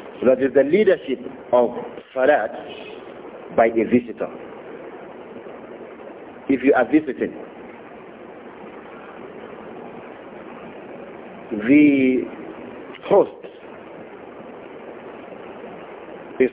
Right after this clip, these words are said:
ordinarily supposed to be the, the imam. That is the sunnah. You don't go to someone's house and lead Salat, except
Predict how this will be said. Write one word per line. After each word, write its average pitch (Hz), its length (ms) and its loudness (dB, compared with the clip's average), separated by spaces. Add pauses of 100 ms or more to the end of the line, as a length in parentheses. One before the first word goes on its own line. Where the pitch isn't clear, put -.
(100)
ordinarily 131 760 4 (280)
supposed 127 340 4
to 117 80 6
be 123 180 6
the, - 1080 0
the 107 160 6
imam. 104 380 2
That 135 180 4
is 107 100 0
the 104 100 4 (100)
sunnah. 95 260 -6 (1900)
You 107 80 6
don't 151 260 4
go 147 120 8
to 127 180 0
someone's 135 480 4
house 127 260 4
and 107 180 2
lead 120 120 4 (520)
Salat, 104 260 2 (1400)
except 151 420 -2